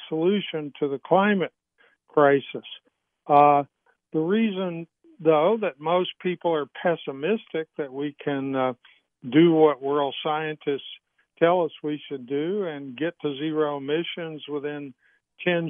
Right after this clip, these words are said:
short years is that they don't understand that, that our food system and our system of agriculture and deforestation, the, the way we treat the land, are a major part of this. That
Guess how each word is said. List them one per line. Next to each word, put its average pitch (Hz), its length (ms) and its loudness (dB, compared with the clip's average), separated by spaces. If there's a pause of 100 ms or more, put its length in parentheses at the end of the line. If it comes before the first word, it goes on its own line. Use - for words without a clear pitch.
(160)
short 160 300 0
years 165 500 0 (640)
is 147 140 -4
that 160 160 -4
they 175 100 4
don't 208 300 -4
understand 196 760 -6
that, 165 180 -6 (840)
that 165 220 2
our 151 160 4 (100)
food 226 240 2 (100)
system 190 720 -6
and 160 80 -8
our 139 140 -8 (120)
system 190 320 -8
of 170 120 -6
agriculture 160 1120 -2
and 143 140 -4 (400)
deforestation, 180 1400 -2
the, 160 240 -4 (140)
the 160 60 -2
way 175 220 2
we 165 240 0
treat 185 240 -2
the 160 80 -2
land, 170 480 -4 (400)
are 160 120 2
a 160 40 -2
major 175 400 2
part 180 380 0
of 151 100 -2
this. 120 120 -10 (680)
That 160 300 4